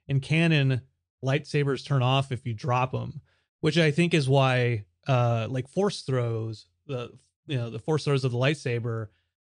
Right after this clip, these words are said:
are, are interesting because the, the force user is actually holding the button down with the force. That's why it stays lit the entire time. So Morty dropping the lightsaber perfectly vertical,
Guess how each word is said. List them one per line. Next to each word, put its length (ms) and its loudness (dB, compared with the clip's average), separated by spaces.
are, 220 2
are 140 2
interesting 300 0
because 380 0
the, 480 0
the 100 -6
force 420 0
user 560 -2
is 300 -2
actually 300 -4
holding 440 -2
the 80 -4
button 400 -2
down 520 0
with 300 -2
the 120 -6
force. 560 -2
That's 200 -2
why 160 0
it 100 -8
stays 440 -6
lit 360 -4
the 80 -6
entire 400 -4
time. 340 -8
So 200 4
Morty 420 2
dropping 480 2
the 100 2
lightsaber 760 -2
perfectly 400 -4
vertical, 600 -4